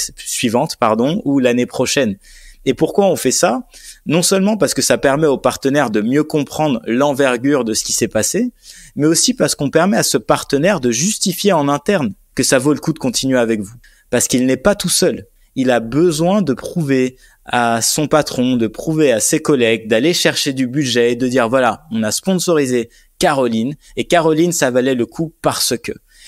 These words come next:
Et au-delà des mots, avoir quelque chose de physique,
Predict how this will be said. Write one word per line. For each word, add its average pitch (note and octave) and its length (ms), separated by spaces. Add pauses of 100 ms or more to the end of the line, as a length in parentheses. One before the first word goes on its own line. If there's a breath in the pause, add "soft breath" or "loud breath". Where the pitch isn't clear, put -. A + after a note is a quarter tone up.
(120)
Et B2+ 140
au-delà E3 360
des C3 180
mots, C3 380 (240 loud breath)
avoir C3+ 440
quelque C3 240
chose C#3+ 320
de A#2 120
physique, A#2 640